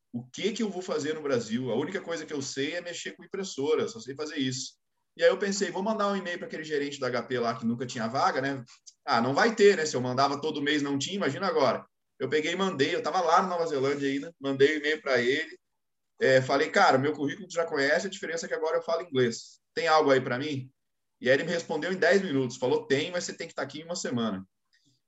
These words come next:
Cara, eu saí vendendo tudo que eu tinha, carro, violão, sofá, e coisa que eu nem consegui vender, fui deixando lá, peguei o avião, vim,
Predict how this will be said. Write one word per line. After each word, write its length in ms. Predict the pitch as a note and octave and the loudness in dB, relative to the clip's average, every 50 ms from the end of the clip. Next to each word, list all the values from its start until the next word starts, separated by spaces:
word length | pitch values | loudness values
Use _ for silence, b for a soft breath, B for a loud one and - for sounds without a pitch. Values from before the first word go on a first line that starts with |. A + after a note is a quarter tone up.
| _ _ | _ _
Cara, 280 | - D3 E3+ E3 C#3+ C3 | 2 4 6 6 6 6
eu 80 | C#3 C#3 | 4 2
saí 640 | C3+ - E3+ D#3+ D3 C#3 C#3 D3+ F3 E3+ D#3 B2+ G2+ G2 | 2 0 0 0 2 2 0 0 -2 -6 -8 -8 -8 -10
vendendo 840 | G2+ G2+ G#2 D3+ D#3 C#3+ A#2+ G#2+ G2 B2 C#3+ D3+ D3+ C3 A#2 - - | -8 -4 -2 0 2 2 2 2 2 2 2 2 0 -2 -8 -10 -8
tudo 200 | - D3+ C#3+ - | -8 -8 -8 -4
que 80 | - D#3 | -2 0
eu 140 | C3 A2+ - | 0 0 -2
tinha, 340 | - - - C3 C#3 C3 | -6 -6 -4 -2 -2 -2
carro, 460 | - - - A#2+ A#2+ C3+ C#3+ C3 A2+ G#2 | -2 -2 0 4 6 6 6 4 2 0
violão, 640 | A#2 B2+ B2 A#2 G2+ G2 G#2+ B2 C#3+ D3 C3+ A#2+ A2 | 0 0 0 0 0 0 0 0 2 0 0 -2 -4
sofá, 800 | - - B2+ A2+ - - - - A2 A#2+ C#3+ B3 A#3+ A3+ - | -6 -6 -6 -6 -6 -6 -4 2 4 6 6 8 8 6 6
e 300 | A#2 A#2+ B2+ B2+ B2 - - | 4 2 2 0 0 -2 -2
coisa 220 | - D3+ D#3 D3+ | -2 -2 -2 -2
que 60 | - | -2
eu 40 | D3+ | -2
nem 100 | C#3+ - | -2 -2
consegui 300 | - - - - C#3 C#3+ | -2 -4 -6 -6 -6 -4
vender, 340 | C3+ C#3 C3 A#2+ A#2+ C#3 C#3+ | -2 -2 0 0 0 -2 -2
fui 140 | C#3+ D3 C3+ | -4 -4 -2
deixando 400 | B2+ B2 B2+ - C#3 C3+ C3 A#2+ | 0 0 0 0 -2 0 0 0
lá, 220 | G#2+ A2 B2+ C#3 | 0 2 0 0
peguei 320 | - - B2 A2 A2+ C3 D3 | 0 -2 -6 -4 -2 -2 0
o 60 | C#3+ | -2
avião, 520 | C#3 B2 A2 G#2+ G#2+ G#2+ A#2+ C3+ C#3+ - _ _ _ _ _ _ _ _ - F#2 | -2 -2 -4 -2 0 0 0 0 -2 -4 _ _ _ _ _ _ _ _ -8 -2
vim, 360 | G2+ B2+ D3+ D#3 E3 E3 | 0 0 0 0 -4 -8